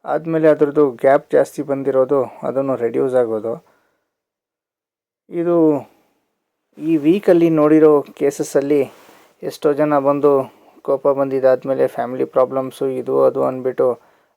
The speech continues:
ಅವರು ಗೋಡೆಗೆ ಹೊಡೆದಿರೋದು, ಕೆಲವರು ಕಾರ್ ಗ್ಲಾಸ್ಗೆ ಹೊಡೆದಿರೋದು, ಕೆಲವರು ಬಂದು, ಆ, ಯಾರಿಗೋ ಹೊಡಿಯೋಕೆ ಹೋಗಿ ಅವ್ರು ಹೆಲ್ಮೆಟ್ ಹಾಕಿದ್ರು ಅಂತ ಹೆಲ್ಮೆಟ್ಗೆ ಹೊಡೆದಿರೋದು,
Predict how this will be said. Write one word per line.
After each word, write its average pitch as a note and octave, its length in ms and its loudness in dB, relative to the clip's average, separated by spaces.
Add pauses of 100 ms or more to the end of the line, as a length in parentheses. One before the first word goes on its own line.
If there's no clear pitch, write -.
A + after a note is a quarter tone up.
ಅವರು C3+ 440 -4
ಗೋಡೆಗೆ B2+ 400 2
ಹೊಡೆದಿರೋದು, B2+ 540 2 (720)
ಕೆಲವರು C#3+ 600 0
ಕಾರ್ B2+ 400 0
ಗ್ಲಾಸ್ಗೆ C3 500 0
ಹೊಡೆದಿರೋದು, C3+ 640 2 (720)
ಕೆಲವರು C#3 380 -4
ಬಂದು, C#3+ 360 2 (600)
ಆ, C#3 100 -10 (720)
ಯಾರಿಗೋ C#3 520 2
ಹೊಡಿಯೋಕೆ C3+ 420 0
ಹೋಗಿ C3+ 200 -4
ಅವ್ರು A#2+ 200 0
ಹೆಲ್ಮೆಟ್ B2 440 -6
ಹಾಕಿದ್ರು B2+ 400 -4
ಅಂತ B2 240 -8 (540)
ಹೆಲ್ಮೆಟ್ಗೆ D3 520 -4
ಹೊಡೆದಿರೋದು, C3 760 -2